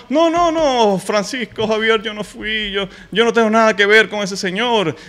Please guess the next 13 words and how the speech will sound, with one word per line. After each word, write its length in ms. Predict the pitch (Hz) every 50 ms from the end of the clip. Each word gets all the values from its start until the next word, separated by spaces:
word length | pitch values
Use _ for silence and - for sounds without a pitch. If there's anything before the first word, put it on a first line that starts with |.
| -
eh, 180 | - 180 190 180
yo 140 | 156 185 202
reprendo 420 | 208 202 202 202 220 254 254 214 214
esas 220 | 185 - 208 185
declaraciones"? 880 | 196 190 202 190 185 180 180 - - 214 240 247 233 202 - - - -
Un 100 | - 180
señor 320 | 180 - 208 185 202 226 226
que 100 | 220 185
lo 100 | 165 156
que 80 | -
está 180 | 143 117 - 185
haciendo 460 | 170 - - 226 214 202 208 196 185
es, 220 | 156 156 151 -